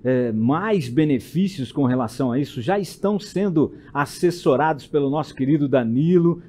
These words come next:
Muito legal, mais um serviço, um oferecimento da cisb para os seus associados. Agora tem mais, né? Ainda falando do nosso comercial, da associação comercial,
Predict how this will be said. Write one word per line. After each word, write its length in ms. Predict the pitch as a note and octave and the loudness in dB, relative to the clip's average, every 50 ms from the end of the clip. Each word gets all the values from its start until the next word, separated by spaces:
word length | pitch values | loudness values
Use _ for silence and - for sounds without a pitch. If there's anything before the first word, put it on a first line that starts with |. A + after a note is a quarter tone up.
| - - | -8 -4
Muito 560 | A#2+ B2+ C3+ C#3+ D#3+ E3+ F3+ F3+ E3+ E3+ D#3+ | -2 2 2 4 4 4 2 2 2 2 2
legal, 400 | D3+ C#3 A#2+ A#2 C3+ D3 D#3 D3+ | 2 2 2 2 2 2 2 0
mais 300 | D3 D3 D3 D#3 A#2+ C#3 | 0 -2 -4 -4 -2 -2
um 80 | D3 | -4
serviço, 580 | C#3 - D3 B2+ A2+ G#2 C3 E3+ F3+ F3 - - | 0 0 -2 -2 0 -2 -2 -2 -2 -2 -2 -2
um 60 | D3+ | 0
oferecimento 680 | D3 D3 - C#3 C#3 C3 - - A#2 A#2 C#3 C#3 - | 0 0 0 -2 -2 -2 -4 -4 -2 -2 -2 -4 -4
da 160 | B2+ C#3 B2+ A#2 | -4 -4 -4 -4
cisb 480 | - - - D3+ D#3+ C#3 D#3 E3 D#3 - - - - - | -6 -4 -2 -2 -2 0 -2 -4 -4 -4 -14 -20 -10 -4
para 220 | - F3 D#3+ D#3+ | -2 0 0 0
os 120 | C#3+ - - | -2 -4 -2
seus 340 | - D#3+ E3+ E3+ C#3 C3 D#3 | 0 2 2 2 2 0 -2
associados. 1300 | D3 C#3+ - - - - F3 G3+ F#3+ - - - D#3+ E3 E3+ F3 D#3 C3+ A#2+ B2+ A#2+ G2+ - - - - - - - | -2 -4 -6 -14 -4 2 2 2 2 0 -6 -2 0 2 2 2 2 0 0 -2 -2 -2 -4 -10 -18 -20 -20 -20 -8
Agora 280 | - A2 G#2+ C#3+ F3 F#3+ | -6 -2 0 2 2 2
tem 200 | - F#3+ G#3+ C4 | 2 2 2 4
mais, 460 | C4 A#3+ A3+ A3 G3+ F3 D3+ B2+ A2+ | 4 4 4 4 2 0 -2 0 0
né? 260 | D3+ F3+ A3+ A3 - - - - - - | 0 2 2 0 0 -6 -14 -20 -20 -6
Ainda 520 | - A2 A2+ A2+ C#3 F3+ G#3 G3+ F#3 F3 | -4 -2 0 2 4 4 6 6 6 4
falando 420 | - - F3 D#3+ E3+ E3+ E3+ E3 D#3 | 6 4 2 4 4 4 2 2 2
do 140 | D3 D3 C#3+ | 2 2 2
nosso 360 | D3 D#3 C#3+ C3+ - - C#3 - | 2 0 -2 -4 -4 -4 -2 2
comercial, 720 | D3 C#3+ C#3 C#3 C3 A2 - - B2 B2+ C3+ C#3 C#3 B2+ | 2 2 4 2 0 0 -4 -4 -2 0 0 0 0 0
da 80 | C3+ C3 | -2 -2
associação 640 | B2 - C3+ B2+ A#2+ - C3+ A#2+ - - C3+ C3 | -2 -2 -4 -4 -2 -2 -4 -4 -2 -4 -4 -2
comercial, 680 | - B2+ A#2+ B2 A#2+ G#2+ - - B2 C#3+ F#3+ G#3+ G3+ - | 0 0 -2 -2 -4 -6 -4 -2 2 2 2 2 2 -2